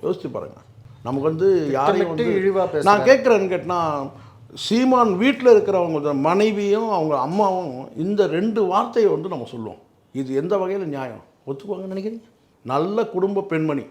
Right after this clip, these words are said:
Speaker 1: சீமானுடைய தாயாராக இருந்தாலும் இருக்கட்டும், அவங்களுடைய மனைவி, இந்த வார்த்தையை அவங்க ஏத்துப்பாங்களா? மூணு, உங்க கணவர் இப்படி ஒரு வார்த்தையை பேசினாரு, மூணு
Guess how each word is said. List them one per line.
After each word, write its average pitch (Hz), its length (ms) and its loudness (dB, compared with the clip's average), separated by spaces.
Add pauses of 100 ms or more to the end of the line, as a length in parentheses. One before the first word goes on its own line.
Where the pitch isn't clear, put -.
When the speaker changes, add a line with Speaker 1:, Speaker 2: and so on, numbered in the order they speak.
(440)
Speaker 1:
சீமானுடைய 156 480 0
தாயாராக 160 480 0
இருந்தாலும் 147 300 -4
இருக்கட்டும், 143 460 -8
அவங்களுடைய 131 200 -6
மனைவி, 135 320 -4 (260)
இந்த 135 160 -2
வார்த்தையை 220 500 4
அவங்க 156 200 0
ஏத்துப்பாங்களா? 120 520 -6
மூணு, 185 420 2 (200)
உங்க 131 140 -4
கணவர் 185 300 0
இப்படி 143 200 -2
ஒரு 135 100 2
வார்த்தையை 147 420 0
பேசினாரு, 113 380 -6
மூணு 147 540 -4